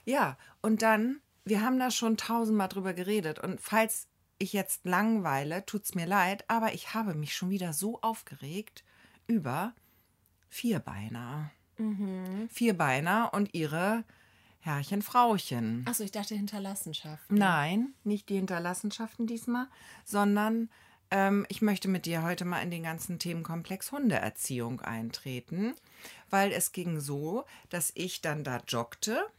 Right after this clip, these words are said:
Speaker 1: und dann, äh, schön an der Ostsee entlang, kann man bei uns ja wunderbar, herrlich, herrliche Regionen für jegliche Sportarten, aber ich lief dann da und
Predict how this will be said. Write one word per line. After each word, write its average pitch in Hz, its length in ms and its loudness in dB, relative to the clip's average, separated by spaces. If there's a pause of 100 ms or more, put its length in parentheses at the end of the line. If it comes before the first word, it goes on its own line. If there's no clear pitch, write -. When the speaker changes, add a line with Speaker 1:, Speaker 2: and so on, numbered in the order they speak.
(800)
Speaker 1:
und 196 280 2
dann, 208 480 2
äh, 170 280 0
schön 214 360 2
an 151 160 0
der 139 160 -2
Ostsee 226 360 -2
entlang, 180 440 -2
kann 175 160 -4
man 151 160 -4
bei 127 80 -4
uns 131 140 -6
ja 120 120 -6
wunderbar, 127 560 -2
herrlich, 175 840 -2
herrliche 175 960 -4
Regionen 170 680 -4 (100)
für 156 260 -4
jegliche 151 520 -6
Sportarten, 123 880 -4 (540)
aber 185 400 0 (380)
ich - 140 -12
lief 190 300 0
dann 226 260 0
da 233 240 -4 (1040)
und 214 340 4